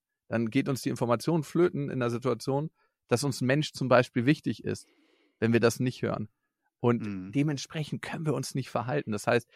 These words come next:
Speaker 1: ich lade alle dazu ein, ihre Gefühle mehr zu fühlen. Und das heißt nicht,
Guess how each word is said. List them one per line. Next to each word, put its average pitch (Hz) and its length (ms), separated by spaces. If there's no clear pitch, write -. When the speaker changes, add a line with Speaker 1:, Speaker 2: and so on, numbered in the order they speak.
Speaker 1:
ich 151 240
lade 139 300
alle 127 180
dazu 120 280
ein, 120 320
ihre 117 180
Gefühle 117 320
mehr 110 200
zu - 120
fühlen. 170 300
Und - 60
das - 180
heißt 156 300
nicht, 196 320